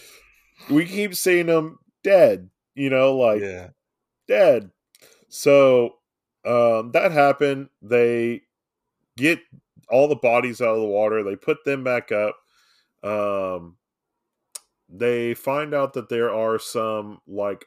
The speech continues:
Speaker 1: mermaids, but these are, like,
Speaker 2: Oh, yeah.
Speaker 1: reverse. I can't even say they're, like, reverse mermaids. Like, they're, they have, like, humanoid characteristics from, like, the torso up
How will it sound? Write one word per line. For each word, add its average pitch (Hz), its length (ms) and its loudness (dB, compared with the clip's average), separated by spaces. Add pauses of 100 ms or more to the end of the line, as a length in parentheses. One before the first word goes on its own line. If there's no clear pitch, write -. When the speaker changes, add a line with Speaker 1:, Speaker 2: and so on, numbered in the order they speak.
Speaker 1:
mermaids, 120 1040 -8 (140)
but 92 160 -14
these 117 220 -10
are, 113 100 -6
like, 104 200 -2
Speaker 2:
Oh, 104 260 -6
yeah. 98 120 -8 (180)
Speaker 1:
reverse. 117 640 -4 (920)
I 135 120 2
can't 151 240 -2
even 131 140 -6
say 123 200 -4
they're, 117 160 0
like, 110 220 -4
reverse 113 480 -2
mermaids. 110 560 -4
Like, 104 200 -6
they're, 110 440 -2 (360)
they 127 120 0
have, 147 220 2
like, 135 260 -2 (100)
humanoid 131 760 -8
characteristics 120 840 -8
from, 104 200 -12
like, 104 180 -10
the - 80 -20
torso 117 500 -4
up 107 360 -2